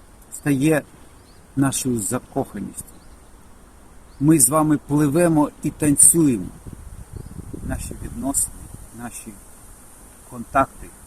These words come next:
найближчі контакти, а від них вже і далі контакти з людьми. І стає зрозуміло, що ми тут робимо серед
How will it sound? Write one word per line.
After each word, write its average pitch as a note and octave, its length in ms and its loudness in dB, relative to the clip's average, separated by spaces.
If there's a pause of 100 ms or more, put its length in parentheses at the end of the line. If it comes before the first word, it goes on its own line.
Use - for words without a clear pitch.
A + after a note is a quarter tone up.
(440)
найближчі C3 680 0
контакти, - 560 -8 (120)
а G#3 120 8
від F#3 240 2
них A3 240 6
вже - 240 -12 (360)
і G#3+ 100 0
далі C3+ 500 2
контакти D3 480 -2
з - 100 -6
людьми. G2+ 380 -6 (200)
І E3+ 40 -4
стає F3+ 340 0
зрозуміло, E3 880 4 (560)
що G#3+ 140 6
ми C#3 120 0
тут - 220 -2
робимо D#3 480 2
серед B2+ 280 -6